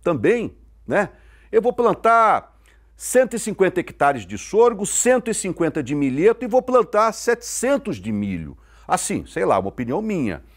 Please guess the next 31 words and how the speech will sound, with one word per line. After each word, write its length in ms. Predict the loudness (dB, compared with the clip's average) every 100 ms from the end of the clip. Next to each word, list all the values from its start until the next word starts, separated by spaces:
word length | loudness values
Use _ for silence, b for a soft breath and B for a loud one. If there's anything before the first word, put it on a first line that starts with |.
| b b b b b
Então 220 | -4 4
eu 80 | 4
acho 120 | 2
que 80 | 0
vai 160 | 2 2
equilibrando, 880 | 0 -4 -4 2 4 6 2 0
o 40 | 2
mercado 600 | 2 2 2 2 2 -2
ajuda 340 | -4 -4 -4
o 60 | -2
outro, 400 | 0 2 2 0
uma 140 | -2
cultura 440 | -2 -4 -2 0 2
pode 240 | 2 0
ajudar 280 | -2 -2 0
a 40 |
outra. 220 | 2 0 -2
Você 40 |
acabou 200 | -4 -4
de 60 | -2
falar 180 | 0 0
que 80 |
o 20 | -2
milho 140 | -4
já 140 | -2
tá 80 | 0
abaixo 320 | 2 2 2
de 80 | -4
quarenta 320 | -2 -2 -2
por 160 | -6 -6
cento, 280 | -4 -4